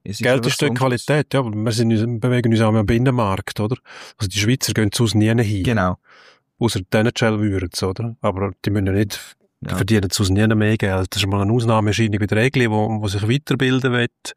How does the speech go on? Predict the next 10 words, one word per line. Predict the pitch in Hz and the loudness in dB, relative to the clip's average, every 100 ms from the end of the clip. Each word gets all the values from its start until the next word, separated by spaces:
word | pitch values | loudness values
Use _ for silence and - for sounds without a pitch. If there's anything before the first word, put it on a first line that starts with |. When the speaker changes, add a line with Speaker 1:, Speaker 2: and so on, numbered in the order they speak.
| - - - - - | -16 -16 -16 -18 -4
Speaker 2:
wo | 113 113 | 2 2
auf | - | 2
Schweden | 113 117 139 143 | 0 2 2 0
geht, | 123 123 127 - - - - - - | 2 2 0 -6 -16 -16 -20 -16 -12
verzichtet | - - 113 - - | -2 2 2 0 -2
dort | 110 - | -2 -2
auf | - | -2
ein | 110 107 | 0 0
bisschen | - 104 | 0 0
Geld, | 101 110 127 | 2 2 0